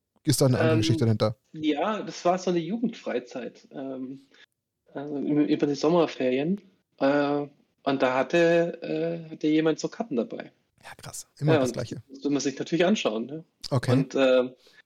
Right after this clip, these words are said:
Speaker 2: ja, dann, das, das ging dann super schnell. Dann, dann hat man geschaut, wo gibt's denn den Laden, äh, wo man dann ein paar Booster kaufen kann. Ja, und dann, als ich dann die Ice Age Booster gehabt, die Revised Booster wollte man ja alle nicht. Die waren ja alle Weißrand, äh,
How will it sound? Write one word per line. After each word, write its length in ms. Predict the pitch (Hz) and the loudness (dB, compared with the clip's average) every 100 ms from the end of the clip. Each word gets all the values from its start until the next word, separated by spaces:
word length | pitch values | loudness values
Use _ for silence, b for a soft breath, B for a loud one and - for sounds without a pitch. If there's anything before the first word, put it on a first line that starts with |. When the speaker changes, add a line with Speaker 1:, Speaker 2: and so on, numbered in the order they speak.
| _ _ _ - | _ _ _ 0
Speaker 2:
ja, 200 | 135 120 | 2 4
dann, 500 | 113 131 123 - - | 4 4 2 -4 -10
das, 320 | - - - | -6 -6 -4
das 180 | 127 117 | -6 -2
ging 160 | 131 | -2
dann 140 | 123 117 | 0 -2
super 220 | 117 123 | -2 -4
schnell. 280 | - 139 147 | 0 0 2
Dann, 300 | 117 117 - | 0 -2 -6
dann 260 | - 123 117 | -8 -8 -6
hat 160 | 123 | -8
man 100 | 127 | -10
geschaut, 240 | 120 127 120 | -8 -10 -6
wo 120 | 117 | -6
gibt's 220 | - - - | -8 -14 -14
denn 60 | |
den 100 | 117 | -8
Laden, 580 | 123 135 170 170 165 - | -4 -2 0 2 2 0
äh, 340 | 143 139 143 143 _ _ _ _ _ - | -2 -2 -4 -10 _ _ _ _ _ -14
wo 160 | 131 | -4
man 160 | 131 127 | 0 0
dann 160 | 120 113 | -2 -8
ein 100 | 127 | -6
paar 120 | 127 | -6
Booster 260 | 202 - | -4 -2
kaufen 360 | 160 156 151 156 | 0 0 0 -2
kann. 240 | - 147 | -2 -4
Ja, 160 | - - | -4 -10
und 100 | - | -12
dann, 160 | - - B B _ _ _ | -16 -18 B B _ _ _
als 120 | - 151 | -14 -12
ich 100 | - | -2
dann 140 | 147 | 2
die 100 | 151 | 2
Ice 240 | 147 170 | 2 2
Age 140 | 180 - | 0 0
Booster 220 | 160 156 | -4 -4
gehabt, 180 | 156 - | -2 -4
die 80 | 135 | -4
Revised 380 | 123 120 123 - | -4 -4 -6 -6
Booster 260 | 135 127 | -8 -6
wollte 220 | 120 117 | -6 -6
man 120 | 127 120 | -8 -6
ja 80 | |
alle 140 | 120 131 | -4 0
nicht. 380 | 151 170 - - | 0 0 -6 -14
Die 120 | 127 | -14
waren 140 | 127 | -8
ja 80 | 135 | -6
alle 200 | 127 131 | -6 -8
Weißrand, 720 | 127 135 - 131 135 135 - - | -8 -8 -10 -4 -4 -6 -16 -8
äh, 240 | 131 135 | -6 -6